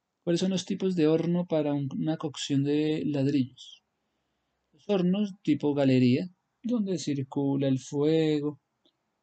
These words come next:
y el tipo horno túnel, donde los que circulan son los ladrillos.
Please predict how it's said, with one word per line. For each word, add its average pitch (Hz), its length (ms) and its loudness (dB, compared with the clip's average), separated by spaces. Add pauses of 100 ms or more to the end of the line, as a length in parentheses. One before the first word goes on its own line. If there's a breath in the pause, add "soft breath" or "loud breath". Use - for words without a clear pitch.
(600)
y 214 100 -2
el 202 240 -2
tipo 165 400 -4 (260)
horno 175 440 4
túnel, 143 440 2 (400)
donde 147 380 0
los 147 240 -2
que 151 100 -4
circulan 156 760 -2 (140)
son 156 280 -4
los 143 120 0
ladrillos. 139 720 -6